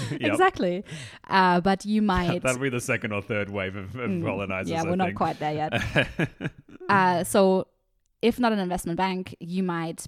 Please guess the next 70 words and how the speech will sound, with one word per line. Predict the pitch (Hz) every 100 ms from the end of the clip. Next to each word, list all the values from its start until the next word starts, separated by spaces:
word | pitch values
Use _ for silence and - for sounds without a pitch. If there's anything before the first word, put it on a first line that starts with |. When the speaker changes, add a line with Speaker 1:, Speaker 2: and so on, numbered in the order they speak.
| -
Speaker 2:
build | 170 165
roads, | 165 170 160 160
though. | - - - -
I | 190
Speaker 1:
It's |
Speaker 2:
would | 190
Speaker 1:
like, | 156
well, | 151
it's | 143
like, | 202
Speaker 2:
classify | - 180
that |
as | 180
a | 180
job. | 165 147 135
Speaker 1:
what | 127
are | 151
you |
gonna | 143
Speaker 2:
You | 110
Speaker 1:
do | 107
Speaker 2:
might | 107 180
Speaker 1:
with, | 90 98 117
what | 127
are | 143
you |
gonna | 127
do | 107
Speaker 2:
exactly. | 113 95
Speaker 1:
when | 90
you're | 87
Speaker 2:
You're | 202 214
Speaker 1:
there? |
Speaker 2:
probably | 220 214 247 277 254
not | 196 175 -
going | 180 170
to | 170
go | 165 165
to | 170
Mars | 156 139 147 165 - _ _
and | - 170 165 160 -
Speaker 1:
Like, | 104 85 82 -
Speaker 2:
just, | 208 196 -
like, | 175 143 - 143
leisure. | 185 190 175 160
Speaker 1:
Day | 92
spa. | 165 92 85 95 -
<laughs> | 127
Yeah. | 92 82
Speaker 2:
Yeah. | 76 180 185 - _ _ - 117
Speaker 1:
Probably | 131 110 95
easier | 101 101 98
to |
go | - 127
to, | 107 107
go | 98 110
to | 104
Majorca | 92 90 95 - -
and |
Speaker 2:
I, | 226 208
Speaker 1:
do |
that. | - 85 117
<laughs> | 240
Speaker 2:
yeah, | 220 170 -
exactly. | 208 185 185 - 156
I, | 165
I | 196
don't | 196 196 208 214
think | - 196 180 180 -
that | 170